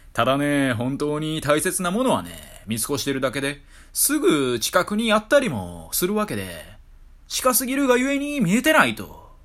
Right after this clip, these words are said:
そういうことですよ。まあ、まつげはね、別に大切でも何でもないですけどね。で、今回の話の例だと、まつげがね、よほど大切なんだな、みたいな、そんな話にね、なってまいりますよね。まあね、まつげ、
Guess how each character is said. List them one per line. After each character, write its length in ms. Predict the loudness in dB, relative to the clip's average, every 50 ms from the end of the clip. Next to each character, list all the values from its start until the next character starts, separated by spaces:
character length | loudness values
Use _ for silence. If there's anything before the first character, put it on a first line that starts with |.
| -20 -20 -20
そ 160 | -8 -4 -4
う 60 | 0
い 20 | 0
う 0 |
こ 80 | 0
と 380 | 0 0 -2 -2 -4 -8 -14 -14
で 80 | -10 -8
す 160 | -8 -8 -8
よ。 220 | -10 -16 -20 -20 -20 -20 -20 -20 -20 -20 -20 -20 -20 -20 -20 -20 -20 -20 -20 -20 -16 -6
ま 80 | -6 -4
あ、 20 |
ま 160 | -2 -2 -2 -2
つ 140 | -2 -2
げ 120 | 0 0 -2
は 100 | -2 -6
ね、 200 | -12 -14 -14 -12 -14
別 200 | -12 -8 -6 -4
に 420 | -2 -2 0 0 0 -2 -2 -2
大 200 | -2 -2 -2 -2
切 220 | -2 -4 -4 -2
で 100 | -2 -2
も 320 | -2 -2 -6 -8 -12 -14 -8
何 140 | -6 -2 0
で 60 | 0
も 80 | 0 0
な 100 | 0 0
い 60 | 0
で 60 | 0
す 100 | 0 -2
け 60 | -4
ど 100 | -8 -14
ね。 320 | -14 -14 -14 -14 -16 -18 -20 -20 -20 -20 -20 -20 -20 -20 -20 -20 -20 -8
で、 100 | -6 -4
今 220 | -2 0 0 0 2
回 220 | 2 2 2 2
の 160 | 0 -2 -2
話 320 | -4 -2 -4 -4 -6 -6 -6
の 100 | -4 0
例 220 | 2 2 2 2
だ 100 | 0 -4
と、 460 | -6 -10 -12 -12 -12 -14 -16 -16 -16 -12
ま 160 | -10 -6 -4
つ 140 | -2 0 0
げ 100 | 0 0
が 140 | -2 -4 -8
ね、 80 | -12 -16 -16 -18 -16 -10
よ 100 | -10 -6
ほ 140 | -4 -2 -2
ど 320 | -2 -2 -2 -2 -2 -2
大 200 | -2 0 -2 0
切 200 | 0 -2 -2 0
な 100 | 0 0
ん 80 | 0 0
だ 100 | -4 -6
な、 200 | -6 -6 -6 -8
み 100 | -8 -10
た 160 | -12 -14 -14
い 60 | -16
な、 120 | -20 -20 -20 -20 -16
そ 140 | -12 -6 -4
ん 20 | -2
な 80 | 0
話 280 | 0 0 0 -2 -4 -10
に 80 | -12 -14
ね、 200 | -16 -18 -18 -20 -20 -20 -20 -20 -20 -20 -8
な 140 | -6 -6 -6
っ 40 | -6
て 360 | -4 -2 0 0 0 0 0
ま 80 | -2 0
い 60 | 0
り 20 |
ま 80 | 0 0
す 80 | -2 -4
よ 120 | -6 -8
ね。 300 | -10 -12 -12 -12 -14 -16 -20 -20 -20 -20 -20 -20 -20 -20 -20 -20 -10
ま 120 | -8 -6 -6
あ 20 |
ね、 160 | -6 -6 -6 -8 -10 -12 -10 -8
ま 120 | -8 -6
つ 120 | -6 -6 -6
げ、 200 | -6 -8 -8